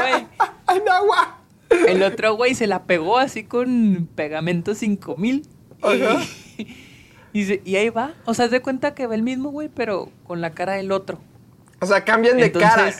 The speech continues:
Speaker 2: O sea, uno es bueno, otro es un, un malhechor y
Speaker 1: Por eso
Speaker 2: cambian
Speaker 1: te digo
Speaker 2: de cara.
Speaker 1: que, por eso te digo que está bien confuso, porque
Speaker 2: No,
Speaker 1: al principio
Speaker 2: ¿cuál
Speaker 1: de la película
Speaker 2: confuso?
Speaker 1: uno es
Speaker 2: Suena
Speaker 1: bueno y
Speaker 2: como
Speaker 1: uno
Speaker 2: una
Speaker 1: es
Speaker 2: obra
Speaker 1: malo.
Speaker 2: maestra.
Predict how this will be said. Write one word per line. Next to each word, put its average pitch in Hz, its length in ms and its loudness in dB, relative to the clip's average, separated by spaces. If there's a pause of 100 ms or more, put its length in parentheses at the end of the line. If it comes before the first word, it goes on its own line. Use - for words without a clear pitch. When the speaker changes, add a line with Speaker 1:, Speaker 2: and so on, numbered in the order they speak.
Speaker 2:
O 190 140 0
sea, 196 140 4
uno 208 140 4
es 214 80 -4
bueno, 240 380 2
otro 226 220 2
es 220 260 0
un, 202 480 -4
un 190 500 -4
malhechor 196 720 0
y 160 100 -10
Speaker 1:
Por - 220 4
eso 269 140 4
Speaker 2:
cambian 359 60 0
Speaker 1:
te 349 60 2
digo 320 140 4
Speaker 2:
de - 60 4
cara. 147 180 2
Speaker 1:
que, - 60 -16
por 220 160 6
eso 226 200 2
te 349 120 2
digo 262 200 0
que 180 100 -4
está 208 200 0
bien 220 220 2
confuso, 247 580 0
porque 190 180 -4
Speaker 2:
No, 220 120 6
Speaker 1:
al 277 60 4
principio 180 220 -2
Speaker 2:
¿cuál 208 140 4
Speaker 1:
de - 0 -
la 254 100 2
película 240 120 2 (100)
Speaker 2:
confuso? 247 180 2
Speaker 1:
uno 196 100 -2
es 208 40 -2
Speaker 2:
Suena 214 160 4
Speaker 1:
bueno 220 80 2
y 220 60 2
Speaker 2:
como 220 40 6
Speaker 1:
uno 214 80 4
Speaker 2:
una - 20 6
Speaker 1:
es 214 60 4
Speaker 2:
obra 226 120 2
Speaker 1:
malo. 214 120 2
Speaker 2:
maestra. 185 400 -2